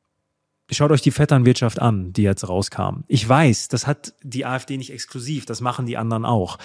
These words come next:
Aber genau das ist es ja. Das will ich ja nicht. Am Ende ist es eine normale Partei,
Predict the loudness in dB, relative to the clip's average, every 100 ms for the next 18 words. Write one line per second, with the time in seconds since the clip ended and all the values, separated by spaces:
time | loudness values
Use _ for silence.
0 | -10 2 4 6 6 4 0 -4 -8 -12
1 | -10 -10 -12 _ -6 -4 0 -2 -2 -6
2 | -10 -14 -18 _ _ _ _ _ _ _
3 | _ -8 -2 4 6 6 4 -2 -6 -8
4 | -12 _ _ _ _ _ _ _ _ _
5 | _ _ _ _ _ _ _ _ _ _
6 | 2 4 4 4 2 2 2 2 0 -2
7 | -6 -8 -10 -14